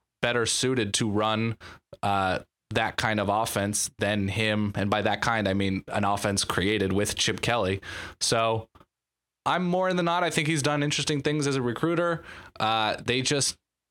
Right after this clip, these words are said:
honestly, they just, if they get better along the lines, if they get more consistent, they, they've recruited the offensive line relatively well. If they're able to, if, if they get good guard play, if they get good interior rushing this year, I'm thrilled with him.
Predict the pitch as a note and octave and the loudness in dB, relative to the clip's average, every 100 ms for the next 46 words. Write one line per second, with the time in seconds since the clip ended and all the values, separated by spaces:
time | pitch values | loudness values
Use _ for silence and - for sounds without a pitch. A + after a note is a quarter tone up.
0 | - A2 A#2+ - G2+ G2+ A#2 - G2+ B2 | -4 0 0 2 2 2 0 -2 -2 0
1 | A2+ B2+ A2+ B2 B2+ A#2 A#2 B2 B2 A#2 | 0 0 0 0 2 2 2 2 2 2
2 | B2 C3+ A#2+ G#2+ A2+ A2+ A#2 A#2 - B2 | 2 0 0 0 2 0 0 -2 0 0
3 | - C#3+ G#2+ G#2 G#2 G#2 G#2 C3 A2+ A2+ | 0 -2 0 0 0 -2 0 0 2 2
4 | A2+ A#2+ A#2+ A#2 A2+ A2 G#2 A2 A2+ A2+ | 0 0 0 0 0 0 2 2 0 0
5 | A#2 A#2 A2 A#2+ B2 - - _ _ - | 0 2 2 0 -2 -10 -20 _ _ -20
6 | - A2 - C3 F3 F3+ F3 D3+ D3 - | -6 -4 0 0 2 0 0 -2 -4 -4
7 | C3+ C3 C3 D3 C#3 D#3 D3 D3 D#3 D#3+ | -4 -2 -2 0 -2 -2 0 0 0 0
8 | D3+ - B2+ C3+ C3 D3 C3+ - _ - | -2 0 0 0 0 -2 -4 -12 _ -4
9 | B2+ C3 - C3 C#3 C3+ C3 - _ _ | -2 0 0 0 2 0 -2 -6 _ _
10 | B2 B2+ - D#3 D3+ - C3+ C3+ D3 D#3+ | -2 0 0 0 -2 -2 -2 0 0 0
11 | E3 - - _ _ - D#3 - E3+ F3 | -2 -6 -20 _ _ -2 0 0 0 2
12 | G#2+ F#2+ F2+ | 2 2 0